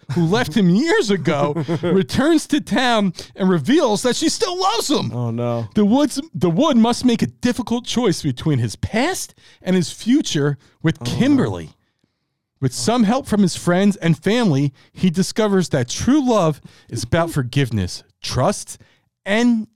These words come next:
Speaker 1: acceptance. In the end, he chooses Kimberly
Speaker 2: Oh, wow.
Speaker 1: and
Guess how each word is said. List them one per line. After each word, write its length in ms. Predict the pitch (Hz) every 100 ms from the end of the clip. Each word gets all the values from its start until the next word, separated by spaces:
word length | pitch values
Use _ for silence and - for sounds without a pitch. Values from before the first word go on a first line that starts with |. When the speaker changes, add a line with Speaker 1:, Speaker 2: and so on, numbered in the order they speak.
| -
Speaker 1:
acceptance. 800 | - - 156 - - 85 - - _ _ _ _ -
In 120 | 135
the 180 | 135 156
end, 300 | 196 214 _ -
he 120 | 107
chooses 400 | - 139 143 151
Kimberly 480 | 165 120 95 90 90
Speaker 2:
Oh, 220 | 110 101
wow. 240 | 95 95 98
Speaker 1:
and 140 | 110